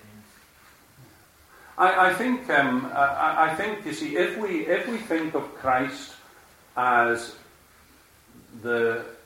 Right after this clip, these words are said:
the mediator in his prophetic office, then how did a prophet, uh, how did a, wh-, how was a prophet able to speak,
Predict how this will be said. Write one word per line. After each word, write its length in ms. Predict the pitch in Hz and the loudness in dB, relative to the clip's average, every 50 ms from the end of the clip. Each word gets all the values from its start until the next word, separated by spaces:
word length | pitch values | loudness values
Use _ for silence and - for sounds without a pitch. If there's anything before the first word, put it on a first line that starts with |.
| _ - | _ -14
the 120 | 110 120 | -8 -6
mediator 880 | 120 117 123 147 160 160 - 156 143 131 131 131 127 - 123 113 113 113 | -4 -4 -2 -2 -2 -2 -2 -4 -2 -2 -2 -2 -4 -4 -4 -6 -4 -6
in 120 | 117 117 120 | -6 -6 -6
his 140 | 120 117 - | -6 -8 -10
prophetic 580 | - - 113 - - 131 117 - - 110 104 | -10 -10 -10 -8 -6 -6 -6 -4 -6 -6 -4
office, 720 | 107 110 120 131 - - 104 - - - - - - - - - _ _ _ _ _ _ _ _ _ - - _ _ | 0 0 0 0 0 -4 -8 -8 -10 -14 -20 -20 -20 -20 -20 -20 _ _ _ _ _ _ _ _ _ -20 -20 _ _
then 160 | 131 131 131 | -6 -4 -4
how 320 | 131 - 165 185 202 208 | -2 2 2 2 4 2
did 180 | 196 170 165 160 | 0 0 0 0
a 100 | 147 127 - - | -2 -2 -2 -6
prophet, 520 | - - 147 143 147 156 - - 143 - - - - - - - - - - _ - _ - - _ _ - _ _ _ | -6 -2 2 2 2 2 2 -2 -6 -8 -8 -12 -16 -20 -20 -20 -20 -20 -20 _ -20 _ -20 -20 _ _ -20 _ _ _
uh, 380 | - 117 117 113 113 113 113 - - - - - | -2 0 2 2 2 0 -2 -6 -10 -10 -12 -2
how 240 | - 156 165 180 - | 2 4 4 4 2
did 140 | 180 185 170 | 0 -2 -2
a, 220 | 165 151 - - 120 | 0 -2 -2 -2 0
wh-, 240 | 131 143 151 151 | 4 4 4 6
how 180 | 156 180 185 185 | 6 4 4 4
was 100 | 196 185 | 2 0
a 120 | 180 165 - | 0 -2 0
prophet 360 | - - 151 147 147 147 135 135 | 2 4 4 4 4 0 -2 0
able 320 | 135 135 139 135 143 139 135 | 0 0 0 0 -2 -4 -2
to 120 | - 127 | -4 -6
speak, 500 | - - - - - 131 123 127 - - | -6 -8 -12 -14 -10 -10 -10 -10 -10 -14